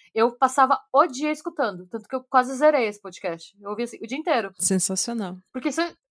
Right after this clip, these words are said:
Speaker 1: e aí você fica pe-, porque são coisas que fa-, te fazem pensar como o ser humano é louco. Porque a gente passa por cada <laughs> coisa.
Speaker 2: É.
Speaker 1: É cada gente doida.
Speaker 2: E eu acho que a gente precisa disso no Brasil. A gente precisa de um subreddit
Speaker 1: Sim.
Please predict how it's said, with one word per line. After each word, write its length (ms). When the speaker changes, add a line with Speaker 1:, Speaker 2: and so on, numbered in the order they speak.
Speaker 1:
e 40
aí 80
você 100
fica 180
pe-, 180
porque 280
são 140
coisas 200
que 60
fa-, 220
te 180
fazem 220
pensar 320
como 220
o 20
ser 180
humano 240
é 60
louco. 400
Porque 380
a 100
gente 240
passa 220
por 140
cada 220
<laughs> 40
coisa. 540
Speaker 2:
É. 760
Speaker 1:
É 40
cada 400
gente 380
doida. 680
Speaker 2:
E 40
eu 120
acho 200
que 60
a 40
gente 240
precisa 540
disso 320
no 80
Brasil. 460
A 60
gente 260
precisa 480
de 100
um 80
subreddit 1040
Speaker 1:
Sim. 60